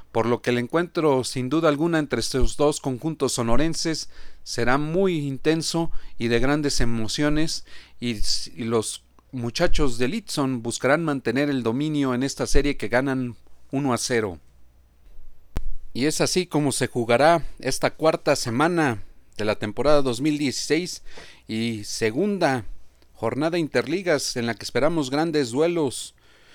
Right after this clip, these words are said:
Y, e invitamos a que el público asista y llene los estadios para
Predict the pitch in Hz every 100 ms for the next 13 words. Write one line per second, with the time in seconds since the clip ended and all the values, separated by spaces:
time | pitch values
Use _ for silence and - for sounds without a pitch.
0 | - - - 113 117 113 127 - 113 120
1 | 117 113 170 190 175 139 - 127 123 208
2 | 240 208 - 131 - 208 - 147 131 147
3 | 170 147 113 - - 156 170 151 131 -
4 | 117 117 110